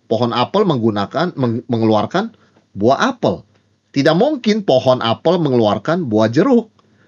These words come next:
atau pohon jeruk mengeluarkan buah apel. Alam itu konsisten.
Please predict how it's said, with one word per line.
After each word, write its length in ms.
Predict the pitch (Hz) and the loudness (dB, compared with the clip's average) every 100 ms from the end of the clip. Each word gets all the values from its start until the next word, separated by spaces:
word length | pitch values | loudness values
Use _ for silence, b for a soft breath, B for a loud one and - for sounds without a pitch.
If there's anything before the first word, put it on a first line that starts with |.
| b _ - | b _ -6
atau 240 | 131 127 | -2 0
pohon 240 | 117 120 110 | 2 0 2
jeruk 320 | 123 190 - | 2 0 -2
mengeluarkan 640 | 135 120 117 104 - 170 - _ | -4 0 2 2 -2 -4 -10 _
buah 480 | 113 127 147 202 233 | -2 0 0 -4 -4
apel. 320 | 180 165 151 _ _ _ _ _ _ - | -4 -4 -4 _ _ _ _ _ _ -2
Alam 400 | 247 254 233 220 226 | 0 2 2 0 -2
itu 240 | 196 311 - | 0 -2 0
konsisten. 640 | 180 160 226 - 90 65 | 0 0 -2 -4 -8 -10